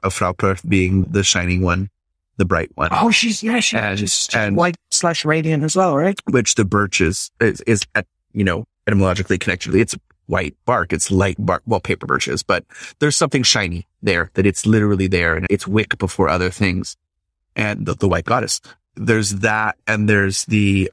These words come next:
Speaker 1: the notion, i-, in fact, in one of the speakeasies of the dead, it was one of the things that stood out when Rebecca Boyer was talking about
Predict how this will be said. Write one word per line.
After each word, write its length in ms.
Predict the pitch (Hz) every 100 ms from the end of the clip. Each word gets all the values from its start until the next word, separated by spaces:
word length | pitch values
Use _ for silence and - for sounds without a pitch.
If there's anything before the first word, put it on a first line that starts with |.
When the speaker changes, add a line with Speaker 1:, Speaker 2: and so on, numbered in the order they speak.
| -
Speaker 1:
the 100 | 117
notion, 720 | 110 113 113 - 117 104 104 - -
i-, 160 | 123 -
in 220 | 113 107
fact, 280 | 107 104 -
in 200 | 104 107
one 120 | 104
of 40 | 101
the 60 | 98
speakeasies 520 | 95 87 101 98 101
of 60 |
the 100 | 98
dead, 220 | 95 117 95
it 80 |
was 120 | 95 101
one 80 | 98
of 40 |
the 80 | 95
things 140 | 98
that 80 | 92
stood 220 | - 101
out 240 | 95 90 95
when 360 | 95 95 95 - -
Rebecca 720 | 101 95 92 92 87 87 92 _ _ _ -
Boyer 360 | 95 95 90
was 440 | 90 90 - - - -
talking 420 | - 104 - 98
about 460 | - 98 90 90